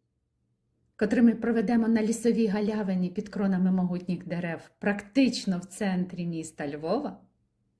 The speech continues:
ви дізнаєтеся, як це зробити в домашніх умовах. На нашому майстер-класі «Симфонія природи» ми покажемо, як створювати креми,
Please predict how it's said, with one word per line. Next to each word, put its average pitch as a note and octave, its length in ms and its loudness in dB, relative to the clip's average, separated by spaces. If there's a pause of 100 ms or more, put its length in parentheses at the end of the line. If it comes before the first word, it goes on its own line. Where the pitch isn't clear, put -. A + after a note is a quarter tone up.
(840)
ви G#3 200 6
дізнаєтеся, B3 1300 4 (300)
як A3 520 -2
це F#3 200 0
зробити F#3 580 -4
в G#3+ 60 -4
домашніх F3+ 580 -6
умовах. D3+ 480 -8 (2250)
На A#3+ 140 8
нашому C4+ 360 6
майстер-класі A3+ 1000 0 (340)
«Симфонія F#3 640 -2
природи» F#3 580 -4 (1500)
ми A#3 160 4
покажемо, A#3 680 0
як G3+ 260 0
створювати F#3 800 -2
креми, E3+ 720 -4